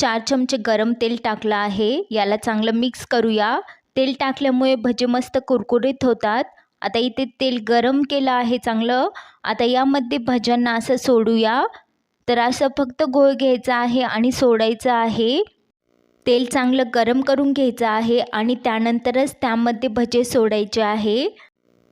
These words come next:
असं केल्यामुळे भजे मस्त कुरकुरीत होतात आणि कच्चे पण नाही राहत. भज्यांना चांगला आलटून पलटून तळून घ्यायचा आहे सोनेरी कलर येईपर्यंत. तर यांना चांगलं तळून घेऊया.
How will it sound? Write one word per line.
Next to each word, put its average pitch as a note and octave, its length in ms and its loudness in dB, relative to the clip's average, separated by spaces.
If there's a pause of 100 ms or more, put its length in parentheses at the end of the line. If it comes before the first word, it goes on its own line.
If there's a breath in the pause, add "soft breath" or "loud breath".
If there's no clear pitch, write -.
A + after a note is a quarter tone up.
(120)
असं A#3 280 -2
केल्यामुळे B3 640 0
भजे C4 340 0
मस्त B3+ 300 -2 (100)
कुरकुरीत C4 560 0
होतात A#3+ 360 0
आणि A3+ 280 -2
कच्चे B3+ 320 0
पण C4+ 200 -2
नाही B3+ 220 2
राहत. A#3+ 380 0 (720)
भज्यांना B3+ 500 0
चांगला B3+ 360 0
आलटून A3+ 480 0
पलटून B3 520 -2
तळून A#3+ 300 2
घ्यायचा B3 420 0
आहे A3 340 0
सोनेरी A3+ 460 0
कलर A3+ 360 0 (120)
येईपर्यंत. G#3 720 0 (1300 loud breath)
तर A3 120 0
यांना A3 280 0
चांगलं A3+ 360 -2 (160)
तळून A#3+ 300 2
घेऊया. A#3 580 0